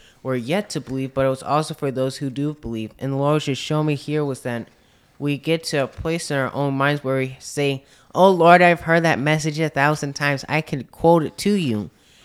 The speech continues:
And how we fail to get what the Lord's trying to speak to us through it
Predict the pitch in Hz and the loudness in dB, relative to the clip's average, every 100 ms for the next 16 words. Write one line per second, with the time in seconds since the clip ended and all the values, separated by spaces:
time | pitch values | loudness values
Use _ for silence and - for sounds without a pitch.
0 | _ - 151 156 151 147 139 160 165 - | _ -8 -4 0 0 0 -2 2 2 0
1 | 143 151 151 - 143 120 135 139 131 135 | -6 0 0 0 -6 -4 -2 0 -2 -4
2 | 127 - 160 170 143 131 123 135 135 123 | -6 -6 -8 -8 -4 -4 -4 -4 -2 -4